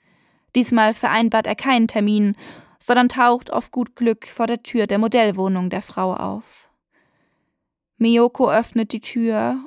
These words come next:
und schickt den jungen Mann fürs Erste weg. Aktuell sei kein Termin frei. Er könne aber seine Telefonnummer hinterlassen,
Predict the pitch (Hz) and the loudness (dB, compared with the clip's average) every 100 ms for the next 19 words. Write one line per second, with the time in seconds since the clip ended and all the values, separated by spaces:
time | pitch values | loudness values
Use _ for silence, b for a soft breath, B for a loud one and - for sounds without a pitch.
0 | - 262 - 269 - 262 254 262 247 220 | -6 -4 -2 -4 -2 0 2 4 4 2
1 | 233 247 - - - 233 220 - - - | 0 -4 -4 -6 -4 -2 -2 -2 -12 -20
2 | _ _ _ _ _ - - 226 226 220 | _ _ _ _ _ -6 -2 0 0 0
3 | 214 220 220 226 208 247 240 202 - - | 0 -2 -4 -4 -4 -2 0 -2 -4 -10
4 | 208 - - _ _ _ _ _ - 240 | -14 -14 -20 _ _ _ _ _ -6 -2
5 | 277 277 262 247 247 240 240 226 247 339 | 2 2 4 2 0 0 0 -2 0 2
6 | 294 233 233 226 220 214 220 226 220 | 4 4 4 2 2 0 0 -2 -2